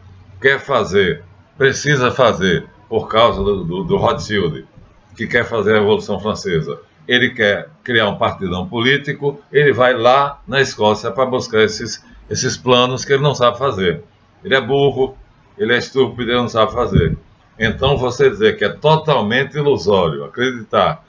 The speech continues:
que a maçonaria operativa escocesa, portanto, a de William Shaw, é obediencial.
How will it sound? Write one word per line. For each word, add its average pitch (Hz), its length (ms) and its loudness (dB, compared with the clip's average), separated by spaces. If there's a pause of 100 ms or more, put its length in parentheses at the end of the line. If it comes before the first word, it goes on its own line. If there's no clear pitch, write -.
(280)
que - 100 -4
a 117 60 2
maçonaria 117 800 2
operativa 120 800 0
escocesa, 92 1000 0 (400)
portanto, 98 680 0 (360)
a - 100 2
de 90 120 -2
William 101 300 2
Shaw, 131 520 0 (440)
é 107 340 0 (340)
obediencial. 120 1080 0